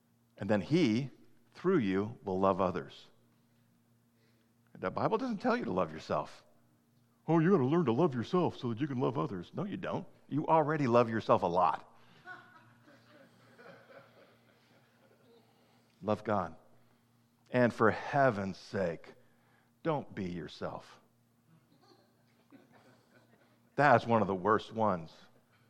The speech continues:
Who should we be? Like Christ.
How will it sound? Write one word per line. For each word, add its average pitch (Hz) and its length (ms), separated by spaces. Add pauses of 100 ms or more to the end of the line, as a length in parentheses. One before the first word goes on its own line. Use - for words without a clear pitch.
(560)
Who 147 180
should 147 200
we 139 160
be? 120 320 (1120)
Like 107 460 (460)
Christ. 107 840